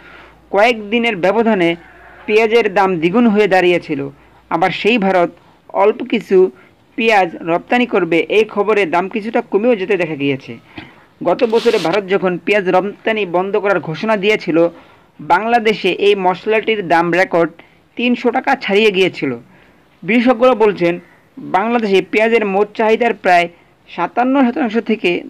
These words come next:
সাতান্ন শতাংশ দেশে উৎপাদিত হয়, বাকিটা বিদেশ থেকে, প্রধানত ভারত থেকে আমদানি করতে হয়। এ কারণে পেঁয়াজের ব্যাপারে ভারত কোনো সিদ্ধান্ত নিলে তার প্রভাব পড়ে বাংলাদেশের বাজারে। এছাড়া মিয়ানমার, মিশর, তুরস্ক,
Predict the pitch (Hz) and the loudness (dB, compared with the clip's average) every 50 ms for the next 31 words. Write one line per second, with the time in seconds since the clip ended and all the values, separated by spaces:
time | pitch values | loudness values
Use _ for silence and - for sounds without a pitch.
0 | - 254 - _ _ _ _ _ _ - - - - 170 170 226 240 247 240 233 | -14 -18 -18 _ _ _ _ _ _ -20 -14 -10 -10 -6 -4 -2 -2 -2 -2 -2
1 | 226 233 233 220 185 196 202 247 254 247 202 208 165 180 190 190 214 190 196 202 | -2 -2 -4 -4 -4 -6 -4 -2 -2 0 0 -2 -2 -2 -2 -2 0 0 0 -2
2 | - _ - 220 220 208 202 180 156 156 160 160 - - - - - _ _ - | -2 _ 0 0 0 2 0 0 0 0 0 -2 -6 -16 -20 -20 -20 _ _ -6
3 | 143 156 180 196 - 247 196 196 185 156 156 180 180 220 214 - - 190 143 151 | -2 -2 -2 -2 -2 -4 -2 -2 -2 0 0 0 0 0 0 -2 -4 -4 -2 -2
4 | 127 113 - - _ _ _ _ _ _ _ _ - 214 190 240 240 240 220 - | -2 -2 -4 -10 _ _ _ _ _ _ _ _ -8 -4 -2 0 0 0 2 0
5 | 208 170 160 165 185 214 208 - 226 220 220 233 220 - 196 202 196 214 214 220 | 0 0 0 -2 -2 -2 -2 -2 -4 -4 -2 -2 -2 -2 -2 0 2 2 0 2
6 | 170 214 196 - - 165 151 135 123 120 - - - - - _ _ - - 226 | 0 -2 -4 -4 -4 -8 -6 -6 -6 -8 -10 -16 -20 -20 -20 _ _ -6 -4 -2
7 | 226 - 262 262 254 247 214 202 202 190 - - 220 233 226 247 226 226 220 - | 0 2 4 4 4 4 4 2 0 0 0 0 0 0 0 0 0 -2 -2 0
8 | 202 196 180 147 135 143 165 208 226 - - 226 208 202 190 175 - - 208 185 | 0 0 0 0 -2 -2 -2 -2 -2 -2 -2 -2 0 0 -2 -4 -4 -6 -6 -4
9 | 165 156 220 233 226 - 247 226 208 185 185 180 170 - - - - _ _ - | -2 -2 -2 -2 -2 -2 -4 -2 0 0 0 0 -2 -4 -12 -20 -20 _ _ -2
10 | 170 180 185 - - 190 180 226 233 233 - - 208 202 185 151 156 175 185 202 | 0 0 0 -2 -4 -2 0 0 0 0 0 0 0 0 0 0 0 0 0 2
11 | 202 202 208 185 - 240 - 196 180 156 160 147 127 120 123 - _ _ _ _ | 0 0 0 0 -2 -2 -2 0 0 0 0 0 -2 -4 -6 -10 _ _ _ _
12 | _ _ _ _ _ - - - 233 240 220 202 180 175 175 196 220 220 226 220 | _ _ _ _ _ -10 -4 -2 0 2 4 2 2 2 2 0 0 0 0 0
13 | 196 185 185 180 - - 196 190 208 214 - - 208 190 180 - - - 220 226 | 0 0 0 0 -4 -6 -6 -4 -4 -2 0 2 2 2 2 -2 -4 -6 -4 -4
14 | 233 220 - - - - 233 208 190 196 | -4 -4 -8 -10 -4 0 0 0 0 0